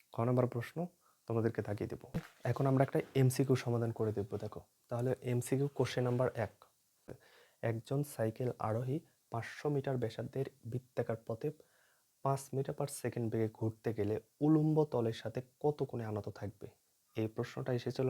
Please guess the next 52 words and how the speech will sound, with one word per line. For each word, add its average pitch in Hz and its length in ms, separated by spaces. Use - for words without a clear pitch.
রাজশাহী 113 300
বোর্ড 131 160
দুই 110 120
হাজার 107 240
একুশে। - 320
এটার 101 240
অপশন - 240
দেওয়া 123 120
আছে 123 100
ক - 20
নাম্বার 113 280
শূন্য 117 180
পয়েন্ট 120 240
দুই 113 160
সাত 110 140
ডিগ্রি, 113 280
খ - 20
নাম্বার 117 200
দেওয়া 120 120
আছে 131 80
শূন্য 113 240
পয়েন্ট 120 260
দুই 113 160
আট 113 80
ডিগ্রি, 120 240
গ - 20
নাম্বার 117 180
দেওয়া 117 120
আছে 123 160
শূন্য 110 160
পয়েন্ট 123 200
দুই 113 120
নয় 113 220
ডিগ্রি, 110 220
ঘ - 20
নাম্বার 117 200
দেওয়া 110 140
আছে 135 180
শূন্য 113 180
পয়েন্ট 123 200
তিন 117 140
শূন্য 113 220
ডিগ্রি। 98 260
তাহলে 123 260
চলো 127 200
এটা 123 140
আমরা 123 140
সমাধানটা 110 420
একটু - 180
শর্টকাটে 107 380
দেখে - 200
ফেলি। - 180